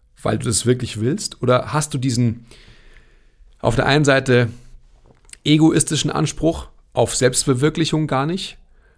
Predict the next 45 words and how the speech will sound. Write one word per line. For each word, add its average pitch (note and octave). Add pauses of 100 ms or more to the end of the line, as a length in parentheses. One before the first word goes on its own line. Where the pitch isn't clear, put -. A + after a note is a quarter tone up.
aber C3
auch -
dann C3+
diesen A#2+
altruistischen C3+
Anstrich, - (340)
dass -
du A#2+
sagst, B2
hey, C#3+
mehrere D3+
Leute D3
müssen D3
davon C3+
wissen, D3+ (340)
weil C3
es A#2+
so B2+
wichtig -
wäre A2
für A#2+
sie. - (840)
Und C3+
diese G3
Kombination D#3+
ist A2+
einfach A2+
so G2
wichtig, -
weil - (200)
wenn D#3
die, D3+ (380)
diese D#3
beiden D3
Sachen D3
und A#2+
diese B2
Facetten, C#3
glaub B2+
ich, -
hat A#2
jeder E3+
Mensch A2+
in A#2+
sich, A2+